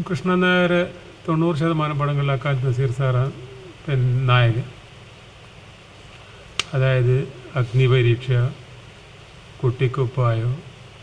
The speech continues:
കൊച്ചിൻ എക്സ്പ്രസ്, മന്ത്രകോടി, കറുത്ത കൈ, അഗ്നിപുത്രി, ദത്തുപുത്രൻ, അഗ്നിമൃഗം, പിന്നെ പിൽക്കാലത്ത് മണിയറ,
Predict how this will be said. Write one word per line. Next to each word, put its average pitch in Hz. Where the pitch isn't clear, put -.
കൊച്ചിൻ 131
എക്സ്പ്രസ്, 123
മന്ത്രകോടി, 123
കറുത്ത 123
കൈ, 120
അഗ്നിപുത്രി, 120
ദത്തുപുത്രൻ, 120
അഗ്നിമൃഗം, 123
പിന്നെ 120
പിൽക്കാലത്ത് 127
മണിയറ, 127